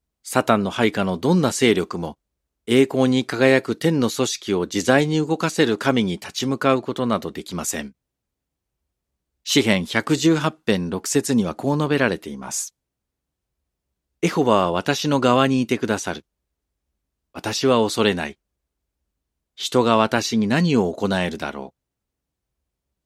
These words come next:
また、エゼキエルによると、天の兵者は人間から遠く離れているわけではありませんでした。その車輪は地上に接していたのです。ですから、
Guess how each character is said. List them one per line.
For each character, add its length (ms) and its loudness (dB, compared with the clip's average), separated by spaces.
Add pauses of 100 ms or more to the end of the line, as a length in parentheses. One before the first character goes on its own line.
(160)
ま 100 -2
た、 220 2 (500)
エ 80 0
ゼ 160 4
キ 160 2
エ 60 6
ル 100 2
に 120 0
よ 100 -2
る 100 -4
と、 240 -6 (480)
天 180 6
の 100 4
兵 220 2
者 160 -2
は 120 2
人 240 0
間 200 2
か 120 2
ら 100 2
遠 260 -2
く 120 -2
離 260 0
れ 100 2
て 160 2
い 40 0
る 100 2
わ 100 2
け 140 -4
で 100 -2
は 140 -6
あ 40 -6
り 100 -4
ま 120 0
せ 160 -2
ん 60 -2
で 100 -12
し 100 -8
た。 200 -12 (1200)
そ 160 -6
の 120 2
車 160 -2
輪 240 0
は 160 -4 (120)
地 200 -8
上 240 6
に 120 0
接 200 -4
し 120 -6
て 100 2
い 80 0
た 120 -4
の 100 -12
で 140 -18
す。 260 -10 (1200)
で 80 2
す 100 -2
か 120 4
ら、 180 -4